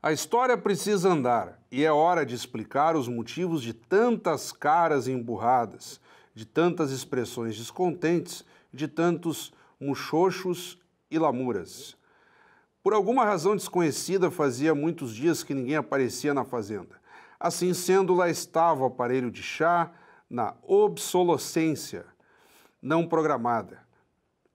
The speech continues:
"Ai, que saudades dos chás vespertinos", falou Dona Leiteira, soltando um suspiro tão profundo que um odor de leite morno se espalhou pelo ar. Esses são alguns dos trechos de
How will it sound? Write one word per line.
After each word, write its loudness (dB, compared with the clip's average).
"Ai, 4
que -8
saudades 2
dos -4
chás 0
vespertinos", 0
falou 2
Dona 2
Leiteira, 2
soltando -2
um 0
suspiro -2
tão 2
profundo -2
que -2
um 6
odor 4
de 0
leite 4
morno 2
se -8
espalhou 2
pelo 2
ar. -4
Esses 0
são 4
alguns 4
dos 0
trechos 2
de 2